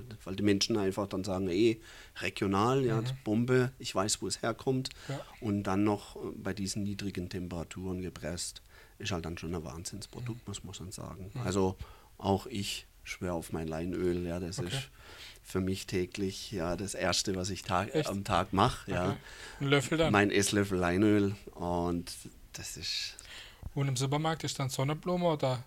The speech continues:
Speaker 2: Wraps oder?
Speaker 1: Ja, Sonnenblumen von, vom Qualitativen her gesehen ist jetzt
Speaker 2: Ich
Speaker 1: so
Speaker 2: meine jetzt von der, von der,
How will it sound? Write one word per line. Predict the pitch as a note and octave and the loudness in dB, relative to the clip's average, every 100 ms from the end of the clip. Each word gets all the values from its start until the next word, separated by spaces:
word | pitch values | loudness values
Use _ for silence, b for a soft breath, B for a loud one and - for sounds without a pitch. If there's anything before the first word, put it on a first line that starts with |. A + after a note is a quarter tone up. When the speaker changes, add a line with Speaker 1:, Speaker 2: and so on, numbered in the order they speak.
| - - | -14 0
Speaker 2:
Wraps | C#3+ E3 - - - | 2 4 0 -6 -6
oder? | C#3+ C3 B2+ B B B - - B B B B B - - - - | -10 -10 -12 B B B -14 -14 B B B B B -20 -20 -20 -14
Speaker 1:
Ja, | A2+ D#2+ G#2+ G#2+ A2 | -2 6 8 6 2
Sonnenblumen | G#2 - F#2 A2+ A2 B2+ B2 A#2 G#2 - F#2 - - G2 - | -2 0 6 6 8 6 8 6 4 2 -10 -12 -12 -12 -10
von, | - G#2 G2+ G2 | -4 0 2 0
vom | A2+ G#2 G2 | -2 -2 -2
Qualitativen | - F#2+ F#2+ - F#2+ G2 G2+ - G2+ | -2 -2 -2 -6 -6 -6 -6 -4 -4
her | G2 | -4
gesehen | - - F#2+ F#2+ | -4 -4 -2 -2
ist | F#2 | -4
jetzt | F#2 - | -4 -4
Speaker 2:
Ich | C#3 | -2
Speaker 1:
so | D3 | 0
Speaker 2:
meine | C#3+ | 0
jetzt | C3+ | 0
von | - C3+ | -2 -2
der, | C3 | -2
von | - C3 | -2 -2
der, | B2+ | -2